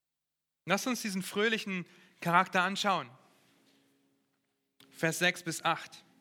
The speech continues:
"Es ist allerdings die Gottesfurcht", und hier kommt Paulus von dem, dass sie meinen, diese falschen Lehrer meinen, die Gottesfurcht sei ein Mittel zur Bereicherung.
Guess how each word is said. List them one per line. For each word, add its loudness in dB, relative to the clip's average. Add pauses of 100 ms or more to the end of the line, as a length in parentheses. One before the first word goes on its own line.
(580)
"Es 6
ist 0
allerdings 0 (320)
die 0
Gottesfurcht", 0
und -6
hier -6
kommt -6
Paulus 0
von -8
dem, 0
dass -8 (360)
sie -2
meinen, 4
diese -12
falschen 4
Lehrer 2
meinen, 0
die -6
Gottesfurcht -4
sei -2
ein -2
Mittel -4
zur -6
Bereicherung. 0